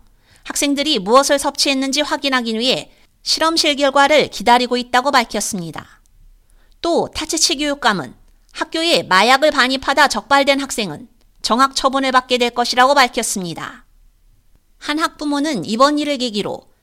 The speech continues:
아이들이 아무거나 받아서는 안 되며, 특히 학교 친구라고 해서 의심을 거두어서는 안 된다고 전했습니다.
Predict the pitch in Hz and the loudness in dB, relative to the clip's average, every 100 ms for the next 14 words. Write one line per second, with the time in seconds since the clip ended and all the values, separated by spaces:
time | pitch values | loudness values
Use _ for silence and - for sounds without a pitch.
0 | _ 196 220 233 277 226 160 214 269 294 | _ -4 -2 -2 -2 0 0 0 0 0
1 | 285 269 262 262 285 277 180 208 214 151 | 2 2 2 0 -2 -2 -2 -2 -4 -6
2 | - _ _ _ _ 302 - 285 220 - | -12 _ _ _ _ -10 -2 -2 -2 -8
3 | - 311 - 320 311 285 269 269 311 262 | -10 -4 -4 -2 0 0 0 -2 2 2
4 | 170 202 254 311 302 277 269 262 262 269 | 2 -2 -2 -2 0 2 2 0 0 -4
5 | 285 151 - 190 202 214 214 233 240 220 | -4 -6 -6 -4 -2 0 0 0 -2 -2
6 | - 185 165 143 123 - | -6 -8 -10 -10 -12 -16